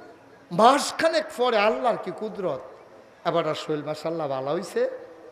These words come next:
আমার লগে দেহা রাস্তা, দেহে কামাইয়া হমান। মনে কি তো, "আপনি আমারে কি তা কইলেন?" হাসপাতালও দি কইলেন, "দাড়ি রাইখা দিছেন, কামাই লইছেন দি।" এবার আমার দিকে হাসি দিয়া কয়, "শৈলটা আগের তে ভালায়।"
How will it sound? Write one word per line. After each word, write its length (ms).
আমার 320
লগে 200
দেহা 300
রাস্তা, 400
দেহে 240
কামাইয়া 520
হমান। 460
মনে 160
কি 80
তো, 120
"আপনি 260
আমারে 220
কি 220
তা 100
কইলেন?" 580
হাসপাতালও 580
দি 120
কইলেন, 340
"দাড়ি 260
রাইখা 280
দিছেন, 360
কামাই 240
লইছেন 380
দি।" 240
এবার 200
আমার 260
দিকে 180
হাসি 340
দিয়া 140
কয়, 140
"শৈলটা 400
আগের 180
তে 100
ভালায়।" 440